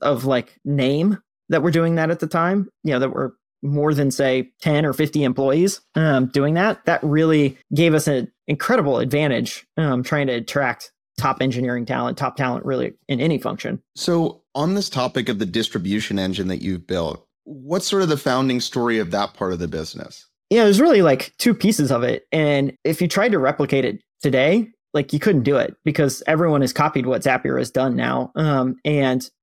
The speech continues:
Speaker 1: it's just too competitive. But at the time, you know, when you would go search for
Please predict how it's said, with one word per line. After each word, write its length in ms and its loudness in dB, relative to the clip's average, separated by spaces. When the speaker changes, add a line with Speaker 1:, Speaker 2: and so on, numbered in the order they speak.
Speaker 1:
it's 120 -4
just 160 -4
too 100 0
competitive. 540 0
But 120 -2
at 60 -2
the 100 -2
time, 560 0
you 140 4
know, 100 4
when 200 4
you 140 4
would 140 2
go 240 4
search 600 0
for 560 6